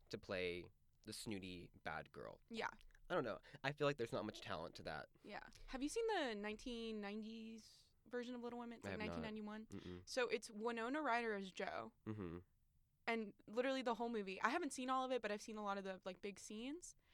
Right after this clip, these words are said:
Speaker 2: And she's, like, literally wearing a bonnet the whole movie. It's very strange, very
Speaker 1: <laughs>
Speaker 2: not Jo.
Speaker 1: Very primitive.
Speaker 2: <laughs> I know.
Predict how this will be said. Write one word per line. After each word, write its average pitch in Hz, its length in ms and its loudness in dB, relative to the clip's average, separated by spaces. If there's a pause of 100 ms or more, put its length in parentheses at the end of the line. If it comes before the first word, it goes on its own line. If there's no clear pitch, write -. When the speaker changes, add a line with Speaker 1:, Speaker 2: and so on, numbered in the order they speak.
(420)
Speaker 2:
And 240 160 6
she's, 285 160 0
like, 285 180 2
literally 240 320 4
wearing 240 300 2
a 220 60 0
bonnet 196 500 -2
the 277 60 0
whole 277 180 -2
movie. 269 260 0
It's 233 180 -6
very 247 340 6
strange, 202 480 2
very 320 260 8
Speaker 1:
<laughs> - 0 -
Speaker 2:
not 233 260 8
Jo. 196 240 4
Speaker 1:
Very 160 160 6
primitive. 113 460 6
Speaker 2:
<laughs> 330 100 10
I 403 60 10
know. 294 760 8